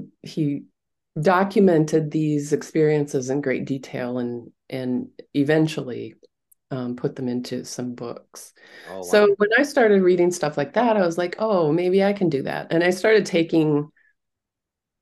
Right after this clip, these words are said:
Speaker 1: taking these kinds of things more seriously, I guess, and, um,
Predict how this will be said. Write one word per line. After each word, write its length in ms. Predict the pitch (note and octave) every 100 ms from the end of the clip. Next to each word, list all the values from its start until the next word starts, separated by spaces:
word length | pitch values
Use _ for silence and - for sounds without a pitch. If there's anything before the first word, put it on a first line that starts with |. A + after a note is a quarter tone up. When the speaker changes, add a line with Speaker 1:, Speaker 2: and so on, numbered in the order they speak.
| _ _ _
Speaker 1:
taking 800 | - G#3 F#3+ F#3 D#3+ D3+ C#3+ D3
these 260 | D3 D3+ C#3+
kinds 300 | - D#3 C#3+
of 120 | C#3+
things 260 | C#3+ D3 C#3+
more 160 | C#3+
seriously, 680 | C#3 - E3 F#3+ G3 G#3 G3+
I 80 | F#3+
guess, 520 | F#3 F#3+ G#3 - - - _ _ _ _
and, 580 | - E3 D#3+ D#3+ D#3 D3+ -
um, 500 | E3+ D#3 D3 D3